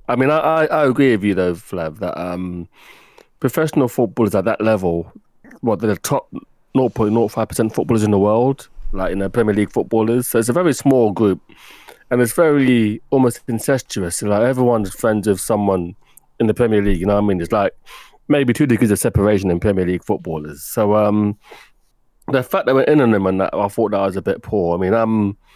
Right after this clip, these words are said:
I'm an N B A fan, and loads of N B A players have podcasts, and obviously sometimes they, they jab at other players, but nothing like that. You know what I mean? And, um, I think it was kind of nice that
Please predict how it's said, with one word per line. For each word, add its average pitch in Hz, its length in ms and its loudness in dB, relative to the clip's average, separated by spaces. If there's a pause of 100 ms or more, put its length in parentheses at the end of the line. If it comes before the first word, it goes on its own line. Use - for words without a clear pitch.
(400)
I'm 123 140 0
an 117 80 2
N 110 160 2
B 104 120 2
A 101 160 4
fan, 98 460 0
and 95 160 -2
loads 123 280 2
of 107 100 2
N 107 120 2
B 101 100 0
A 95 100 4
players 101 240 0
have 90 160 -2
podcasts, 87 760 -4
and 85 360 -6 (840)
obviously 104 280 0
sometimes 104 260 -2
they, 101 180 2
they 95 200 2
jab 98 280 -2
at 90 80 2
other 95 200 0
players, 87 520 -2
but 87 320 -2 (240)
nothing 175 380 0
like 87 200 -2
that. 82 280 -2 (420)
You 120 80 2
know 120 100 4
what 113 60 2
I 110 40 2
mean? 113 220 2
And, 98 200 2
um, 101 480 0 (380)
I 113 80 -2
think 165 180 -2
it - 20 -2
was 135 100 0
kind 117 180 -2
of 101 60 0
nice 107 380 0
that 101 260 0